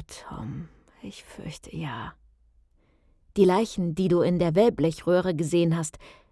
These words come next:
war eine davon klein? Könnte es eine Kinderleiche gewesen sein?“ Nein, klein war keine der beiden gewesen. Aber vielleicht war der Durchlass unter der Stack Road nicht das einzige Leichenversteck der Brüder Strelke gewesen.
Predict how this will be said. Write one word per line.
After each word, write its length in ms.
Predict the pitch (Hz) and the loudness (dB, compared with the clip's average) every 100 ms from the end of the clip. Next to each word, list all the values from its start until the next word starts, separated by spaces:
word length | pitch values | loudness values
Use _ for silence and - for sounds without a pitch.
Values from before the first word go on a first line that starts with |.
| _ _ _ - | _ _ _ -6
war 360 | 151 135 139 | -2 0 0
eine 200 | 156 190 | 0 0
davon 400 | 180 160 - 151 | 0 -2 -4 -8
klein? 540 | - - 156 165 240 - _ _ - | -8 -4 0 2 0 -4 _ _ -10
Könnte 260 | - 202 233 | -2 0 0
es 120 | - | 0
eine 180 | 190 170 | -2 -2
Kinderleiche 640 | - 262 262 143 151 170 | 2 2 4 4 2 0
gewesen 420 | 170 156 165 180 | 0 4 4 2
sein?“ 320 | 165 165 208 - _ _ _ _ _ _ _ _ - | 2 2 0 -6 _ _ _ _ _ _ _ _ -4
Nein, 400 | 156 120 82 160 _ _ _ _ _ | -2 -2 -6 -14 _ _ _ _ _
klein 400 | - 165 156 175 | -8 -2 0 0
war 100 | 190 | 0
keine 420 | 220 - 196 143 127 | -4 -4 -2 -2 0
der 140 | 127 | -4
beiden 380 | 147 127 131 151 | -2 -4 -2 -2
gewesen. 480 | 139 127 113 120 - _ _ _ - | 0 -2 -2 -6 -12 _ _ _ -10
Aber 160 | - 240 | -4 -4
vielleicht 420 | - 254 262 - | 2 2 2 0
war 120 | 233 | 0
der 120 | 214 190 | 4 2
Durchlass 500 | 170 226 - 214 - | 4 2 0 -4 -2
unter 220 | 196 180 | -4 -2
der 140 | 156 | -2
Stack 360 | 156 - 208 - | -4 -2 -2 2
Road 320 | 165 190 - | 0 0 -2
nicht 240 | 196 - | -4 -4
das 140 | 220 - - | -8 -8 -4
einzige 500 | 240 247 - 143 156 | 2 2 0 -2 0
Leichenversteck 840 | 131 151 156 165 170 - 160 - | 0 0 -2 -6 -8 -4 -6 -4
der 120 | 156 | -4
Brüder 360 | 147 160 160 160 | -2 -2 -2 -4
Strelke 560 | - - 170 143 - | -8 -4 -2 -2 -4
gewesen. 520 | 139 143 139 151 - | -6 -4 -2 -2 -4